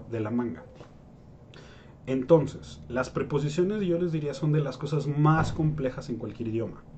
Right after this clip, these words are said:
En todo. Si van a aprender inglés, si van a aprender francés, italiano, es decir,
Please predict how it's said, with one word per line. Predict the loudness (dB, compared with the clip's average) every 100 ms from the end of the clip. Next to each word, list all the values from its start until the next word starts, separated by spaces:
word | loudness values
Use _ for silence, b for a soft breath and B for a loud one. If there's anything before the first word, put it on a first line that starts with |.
| -12
En | -2 -2
todo. | 2 0 -2
Si | -2
van | 0
a | 0
aprender | -2 -4 -4
inglés, | -2 -2 -6
si |
van | -6
a | -4
aprender | -4 -8 -6
francés, | -6 -6 -8 -12 -14 B B -12
italiano, | -6 -4 -4 -6 -6 B B B
es | -6
decir, | -6 -6